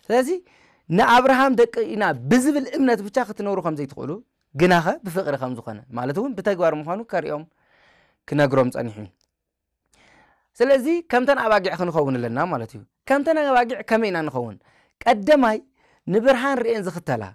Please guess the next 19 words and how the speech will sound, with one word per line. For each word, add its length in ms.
ማለት 240
እውን 180
እቲ 140
እውነተኛ 500
ብርሃን። 320
መቸስ 340
ካብ 160
ሓደ 300
በገዛ 340
ናብ 200
ኣፍ 160
ደገ 240
ክንወፅእ 420
ከለና፣ 300
እቲ 160
ብርሃን 300
ተኸቲልና 440
ክንወፅእ 340
ከለና፣ 300